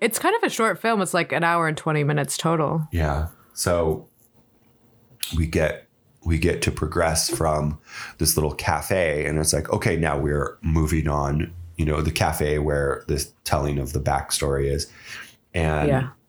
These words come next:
Speaker 2: uh, he goes to Con-, to Concha and is like, "You bitch, how dare you?"
Speaker 1: Yeah.
Speaker 2: And
Speaker 1: But then he falls for her anyway.
Speaker 2: Right. And she's like, "Well, you
Speaker 1: <laughs>
Speaker 2: showed up." So
Speaker 1: Yeah.
Speaker 2: then they make big plans to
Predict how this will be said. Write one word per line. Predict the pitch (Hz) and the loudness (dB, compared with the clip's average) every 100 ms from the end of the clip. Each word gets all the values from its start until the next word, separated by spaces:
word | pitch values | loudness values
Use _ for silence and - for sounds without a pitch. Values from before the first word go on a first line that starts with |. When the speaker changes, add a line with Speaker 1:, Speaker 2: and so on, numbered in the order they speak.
| _ - | _ -4
Speaker 2:
uh, | 73 71 71 - | 0 0 0 -2
he | - 78 | -4 -2
goes | 71 76 78 - | 0 0 0 0
to | 73 71 67 - _ _ _ _ - - - - - | 0 -2 -4 -8 _ _ _ _ -14 -12 -12 -16 -12
Con-, | - - - - - | -6 -4 -4 -8 -2
to | 78 73 | 0 0
Concha | - 73 73 76 73 71 | -2 -2 0 0 0 0
and | 76 | -2
is | 71 | -2
like, | 71 69 - _ _ _ _ _ _ _ _ _ | -2 -4 -8 _ _ _ _ _ _ _ _ _
"You | 95 143 | -4 -2
bitch, | 127 160 131 - - - - - _ _ | 2 2 0 -2 0 2 0 -6 _ _
how | - 110 | -2 0
dare | 131 139 135 | 2 2 2
you?" | 104 87 | 2 4
Speaker 1:
Yeah. | 160 156 - - _ _ - - - - - - | 4 2 -4 -12 _ _ -20 -14 -12 -14 -10 -2
Speaker 2:
And | - | 2
Speaker 1:
But | - | 2
then | 226 | 2
he | 202 | 0
falls | - 180 170 165 | 0 0 0 -2
for | 165 | -2
her | 165 156 | 2 2
anyway. | 156 156 151 151 73 | 2 2 2 2 0
Speaker 2:
Right. | - | 0
And | 90 | -2
she's | 98 95 90 | 0 2 2
like, | 87 | 2
"Well, | 80 104 | 2 2
you | 82 | 4
Speaker 1:
<laughs> | 240 | 4
Speaker 2:
showed | 92 98 | 2 2
up." | 80 87 73 - - _ _ _ - - _ _ _ _ - | 2 2 0 -2 -10 _ _ _ -20 -20 _ _ _ _ -6
So | - 78 | -2 2
Speaker 1:
Yeah. | - 98 - - _ _ _ - - _ _ _ _ - - | 4 2 0 -8 _ _ _ -20 -20 _ _ _ _ -10 -2
Speaker 2:
then | 110 117 | 2 4
they | 107 | 4
make | 92 80 | 2 0
big | 85 82 | -2 -2
plans | - 76 78 73 76 | -2 0 2 2 0
to | - 78 78 82 | 0 2 2 0